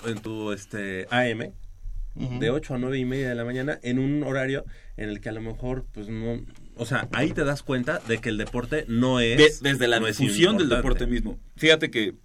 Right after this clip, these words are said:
Speaker 3: en las aulas de la Facultad de Ciencias Políticas y Sociales, yo planteaba esta situación.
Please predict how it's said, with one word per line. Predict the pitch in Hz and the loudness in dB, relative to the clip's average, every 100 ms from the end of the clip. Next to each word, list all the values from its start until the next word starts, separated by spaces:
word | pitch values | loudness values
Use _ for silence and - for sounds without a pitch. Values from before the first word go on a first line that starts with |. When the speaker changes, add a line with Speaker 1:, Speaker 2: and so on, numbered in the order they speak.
| - - - | -20 -12 0
Speaker 3:
en | 120 | 4
las | 117 117 | 4 4
aulas | 131 143 117 | 4 6 4
de | |
la | 107 101 | 2 0
Facultad | 107 110 101 120 | 0 -4 2 4
de | 117 | 4
Ciencias | 117 120 110 | -2 -2 -2
Políticas | 110 107 120 113 117 | -4 -4 -4 -4 -4
y | |
Sociales, | 113 117 127 131 165 - - - - - - | -4 0 2 2 -2 -10 -20 -20 -20 -16 -2
yo | 123 | 2
planteaba | 123 123 117 123 117 | 4 4 4 4 4
esta | 117 120 | 2 -2
situación. | 120 120 127 143 131 | -2 -2 0 0 -2